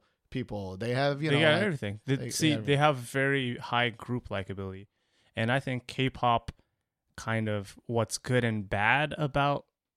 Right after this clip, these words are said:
Speaker 2: groups is that they have this likability factor, right? Like, doesn't matter how,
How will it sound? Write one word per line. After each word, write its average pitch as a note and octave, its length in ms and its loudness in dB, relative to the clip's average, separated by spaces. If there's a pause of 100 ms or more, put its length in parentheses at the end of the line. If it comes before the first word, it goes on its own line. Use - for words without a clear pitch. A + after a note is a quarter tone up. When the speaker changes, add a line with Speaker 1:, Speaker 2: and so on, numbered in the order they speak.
(160)
Speaker 2:
groups D3+ 380 0
is A2 180 -2
that G#2 300 -2
they A2 180 0
have G2+ 720 -2 (520)
this A#2 180 0
likability A2 520 -2
factor, - 460 -8
right? G#2+ 180 -2 (140)
Like, G#2 240 -6 (220)
doesn't G#2+ 240 -2
matter D3+ 260 4
how, C3 460 0